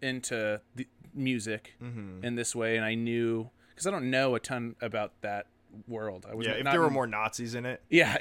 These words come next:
Speaker 1: <laughs> dude, see,
Speaker 2: <laughs>
Speaker 1: neo-Nazis? Now you st-, in the Northwest? Come on.
Speaker 2: Uh-huh.
Speaker 1: You see my haircut?
Speaker 2: Yeah.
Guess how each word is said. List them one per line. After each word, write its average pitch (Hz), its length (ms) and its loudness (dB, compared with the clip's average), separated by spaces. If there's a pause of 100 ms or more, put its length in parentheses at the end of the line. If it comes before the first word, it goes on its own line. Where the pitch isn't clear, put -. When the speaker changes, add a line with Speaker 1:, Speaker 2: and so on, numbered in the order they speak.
Speaker 1:
<laughs> 147 100 -12
dude, 151 340 4
see, 139 320 6 (240)
Speaker 2:
<laughs> - 240 -20
Speaker 1:
neo-Nazis? 208 960 6 (840)
Now 151 220 10
you 190 80 8
st-, 160 300 -6
in 165 100 2
the 143 80 2
Northwest? 170 720 2 (100)
Come 170 160 2
on. 139 220 6
Speaker 2:
Uh-huh. 101 440 -8 (400)
Speaker 1:
You 165 100 -2
see 208 220 0
my 247 140 4
haircut? 349 420 4 (180)
Speaker 2:
Yeah. - 260 -2